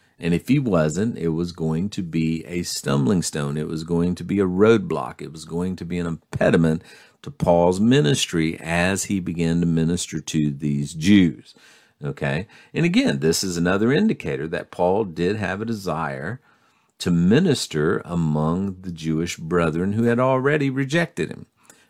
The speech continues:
But he still, throughout his ministry, had a heart for the Jewish people.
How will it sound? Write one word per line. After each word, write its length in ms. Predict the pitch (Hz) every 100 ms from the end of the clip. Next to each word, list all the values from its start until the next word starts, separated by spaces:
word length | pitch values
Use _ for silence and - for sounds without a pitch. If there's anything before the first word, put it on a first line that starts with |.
| _
But 240 | 95 117
he 180 | 113 120
still, 540 | 110 - - 98 92 85
throughout 520 | 98 95 113 151 110
his 180 | 104 92
ministry, 580 | 107 143 143 - 78
had 280 | - 95 98
a 100 | 92
heart 580 | - - 113 98 - -
for 320 | - 110 107
the 140 | 110 104
Jewish 500 | 101 78 107 - -
people. 560 | 147 180 - - 90